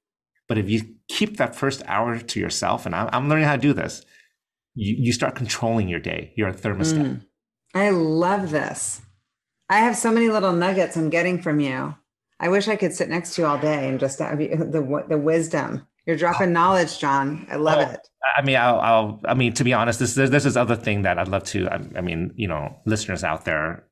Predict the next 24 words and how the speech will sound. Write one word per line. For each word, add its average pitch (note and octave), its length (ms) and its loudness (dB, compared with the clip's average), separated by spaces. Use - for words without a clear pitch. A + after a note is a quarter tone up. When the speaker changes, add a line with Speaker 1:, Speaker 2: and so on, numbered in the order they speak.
Speaker 1:
I, - 200 -6
I - 20 -2
found F#2 380 -2
successful G2+ 500 -4
people, G2+ 600 -4
find F#2+ 240 -2
successful - 400 -8
people F#2 360 -8
to - 140 -8
learn E2+ 260 -6
from. A2 340 -2
And F2 720 -2
I'm G2+ 180 -4
really G#2 200 0
big G2+ 180 -2
on F2 100 -2
mentors, G2+ 640 -6
right? E2 320 -4
So, F2 580 -2
um, F2 480 -6
you - 140 -6
know, D#2 240 -6
I F#2 60 -6
think A2 260 -6